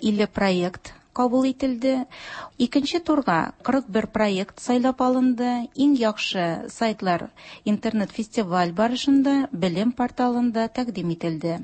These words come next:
Нәтиҗәләр ясарга җәмәғәт фикерен исәпкә алу максатыннан интерактив тавыш бирү ойоштырылды. Анда, э, сигез меңнән артык кеше катнашты.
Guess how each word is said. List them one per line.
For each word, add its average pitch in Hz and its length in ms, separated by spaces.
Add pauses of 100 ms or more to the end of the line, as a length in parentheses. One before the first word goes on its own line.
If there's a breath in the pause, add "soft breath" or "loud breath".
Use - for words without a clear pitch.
(440 loud breath)
Нәтиҗәләр 233 800
ясарга 269 600 (400 loud breath)
җәмәғәт 226 720 (160)
фикерен 247 640
исәпкә - 800
алу 233 380 (260 loud breath)
максатыннан 220 840 (280 loud breath)
интерактив 254 600
тавыш 196 480
бирү 226 380
ойоштырылды. 196 880
Анда, 190 340 (160)
э, 180 300
сигез 233 320
меңнән 226 360
артык 254 760
кеше 233 520
катнашты. 170 800